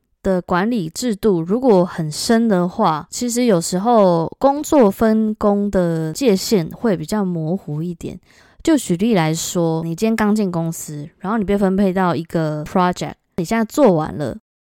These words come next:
那这个 project 其实本身负责人是你，可是因为你们的阶级就是你在上面就有一个主管，那他的，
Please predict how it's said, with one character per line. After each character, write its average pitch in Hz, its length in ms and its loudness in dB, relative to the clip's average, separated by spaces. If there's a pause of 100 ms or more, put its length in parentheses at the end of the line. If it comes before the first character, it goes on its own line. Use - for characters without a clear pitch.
(260)
那 285 100 2
这 285 80 -2
个 247 120 4
project 226 320 0
其 180 160 -6
实 190 100 -6
本 156 240 -8
身 190 260 -6
负 294 240 -2
责 190 160 0
人 170 200 0
是 262 180 -2
你， 170 260 -4 (440)
可 214 120 -2
是 240 80 -2
因 311 200 -4
为 302 100 2
你 190 160 0
们 165 140 -6
的 180 100 0
阶 220 260 0
级 160 220 -6
就 190 140 -10
是 185 360 -8 (100)
你 165 200 -10
在 233 140 -2
上 226 180 -2
面 196 100 -2
就 196 120 -2
有 165 40 0
一 151 40 -4
个 147 100 -10
主 143 260 -12
管， 143 280 -8
那 196 180 -2
他 208 160 -2
的， 185 140 -2